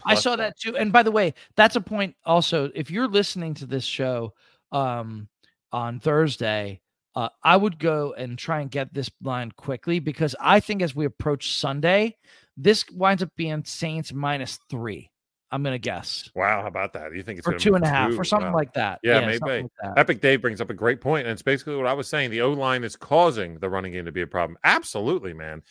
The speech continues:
Speaker 2: And it doesn't matter if Mac Jones is behind that O-line or Bailey Zappi. It's just not gonna make a difference. The Saints,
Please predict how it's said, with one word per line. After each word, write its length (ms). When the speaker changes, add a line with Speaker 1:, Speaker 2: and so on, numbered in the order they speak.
Speaker 2:
And 200
it 140
doesn't 200
matter 260
if 60
Mac 200
Jones 260
is 80
behind 320
that 100
O-line 360
or 160
Bailey 280
Zappi. 380
It's 160
just 160
not 180
gonna 140
make 200
a 40
difference. 380
The 80
Saints, 400